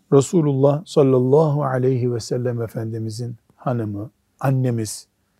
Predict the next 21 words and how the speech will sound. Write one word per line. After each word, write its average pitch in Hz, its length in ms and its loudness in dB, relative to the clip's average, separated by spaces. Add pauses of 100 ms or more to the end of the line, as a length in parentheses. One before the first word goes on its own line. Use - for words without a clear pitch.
(560)
a-, 131 320 0
Hadice 123 800 0 (500)
radıyallahu 135 720 2
anha 127 480 -4
ile 120 280 -4
ilgili 123 500 -4 (460)
bir 160 140 4
müjde 143 560 2
söz 120 260 -10
konusu. 117 440 -10
Cennetteki 120 1040 -2 (560)
pozisyonuna 131 760 -2
yönelik 120 560 -4 (640)
bir 123 180 4
müjde, 120 580 -2 (340)
en 135 480 2
üst - 360 -6
makamdan 107 720 -6 (580)
gelen 113 380 -2
bir 107 140 -6
müjde. 101 380 -2